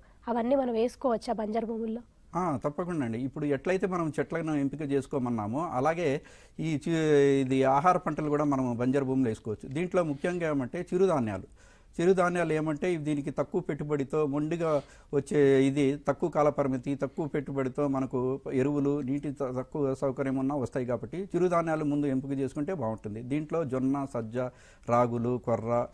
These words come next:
Speaker 2: వరిగలు ఉంటాయి. అలాగే అపరాలు ఉన్నాయి, మనకు అలసందలు, ఆ, ఉలవలు, ఉలవలు, ఇక కంది ఇలాంటివి వేసుకుంటే మనకు ఇంకా మంచిది. ఎందుకంటే మనకు ఇవి చాలా తక్కువగా ఉంటది. దీనివల్ల మనకు భూసారం కూడా పెరుగుతది.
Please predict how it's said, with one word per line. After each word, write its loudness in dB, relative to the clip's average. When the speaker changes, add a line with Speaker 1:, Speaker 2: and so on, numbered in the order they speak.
Speaker 2:
వరిగలు 4
ఉంటాయి. -4
అలాగే 2
అపరాలు 4
ఉన్నాయి, -2
మనకు -2
అలసందలు, 0
ఆ, 6
ఉలవలు, 4
ఉలవలు, 0
ఇక -6
కంది 2
ఇలాంటివి 0
వేసుకుంటే -2
మనకు -2
ఇంకా 0
మంచిది. -4
ఎందుకంటే -4
మనకు -2
ఇవి 2
చాలా 6
తక్కువగా 0
ఉంటది. -2
దీనివల్ల 2
మనకు 0
భూసారం 0
కూడా 0
పెరుగుతది. -4